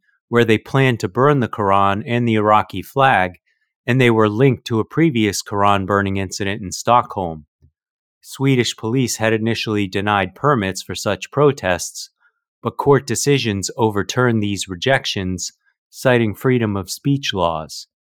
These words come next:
The Swedish government is now considering changing the law to prevent public Quran burnings on the grounds of national security. Video showed protesters chanting and storming the Swedish embassy complex,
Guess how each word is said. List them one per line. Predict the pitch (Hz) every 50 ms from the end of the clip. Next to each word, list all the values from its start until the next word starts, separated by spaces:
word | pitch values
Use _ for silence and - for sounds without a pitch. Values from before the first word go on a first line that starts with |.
| _ _ _ _ _ _ _ _ -
The | 123 117
Swedish | - - 131 131 127 120 110 -
government | - - 131 123 123 120 110 107 113 -
is | 107 101 -
now | 113 110 110 117 113
considering | - - 107 98 - - 127 117 113 113 107 104 101 90
changing | - - 117 120 113 104 107 104 101
the | 95 95
law | 101 107 110 117 110 90
to | - - - _
prevent | - 107 101 110 107 101 - -
public | - - 107 104 107 -
Quran | - - 101 101 104 107 101 92 90
burnings | 92 113 135 139 120 101 95 95 95 98 95 - - _ _ _ _ _ _ _ -
on | - 123 127 120
the | 113 104
grounds | 95 113 117 127 131 113 98 98 98 95 - 110
of | 95 101
national | 101 104 104 95 - - 110 98 92
security. | 85 - - 92 - - 123 123 110 90 87 85 80 _ _ _ _ _ _ _ _ _ _ _ _ _ -
Video | 147 143 139 123 123 120 117
showed | 107 - - 131 120 117 104 92
protesters | - - 147 160 - - 110 110 104 - - 107 95 - -
chanting | - - 123 120 123 117 - - 113 107 107
and | 101 90 -
storming | - - 127 131 139 131 113 101 98
the | 95 90
Swedish | - - - 113 107 101 101 - -
embassy | 107 104 104 98 92 - - 110 92
complex, | - - 113 135 139 120 - 104 95 90 87 - - - -